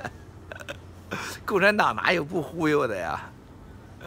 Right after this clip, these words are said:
哎。咱国内的战友们出了国呀，真的是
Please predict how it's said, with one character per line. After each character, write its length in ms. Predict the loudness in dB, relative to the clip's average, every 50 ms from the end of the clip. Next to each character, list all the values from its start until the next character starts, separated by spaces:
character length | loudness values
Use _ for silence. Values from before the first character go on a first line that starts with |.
| -6 -4 -4 -4 -4 -4 -6 -6 -6 -8 -10 -12 -14 -16 -16 -16 -16 -18 -18 -18 -16 -12 -4
哎。 560 | 2 2 4 4 4 0 0 -2 -6 -8 -10 -12 -14 -16 -16 -18 -16 -16 -16 -16 -16 -16 -18 -18 -18 -18 -18 -18 -18 -18 -18 -18 -18 -16 -16 -16 -16 -18 -18 -20 -20 -18 -18 -18 -18 -16 -2 6
咱 160 | 8 8 8
国 220 | 6 4 4 4 6
内 120 | 6 4
的 140 | 2 0 4
战 220 | 6 8 8 8
友 120 | 6 2 0
们 160 | -2 -4 -4
出 200 | -4 -2 4 4
了 100 | 4 4
国 260 | 4 0 0 2 2
呀， 220 | 4 2 0 -2 -8 -14 -16 -16 -16 -16 -16 -18 -12 2
真 220 | 4 6 6 8
的 180 | 10 8 8 8
是 240 | 6 4 2 2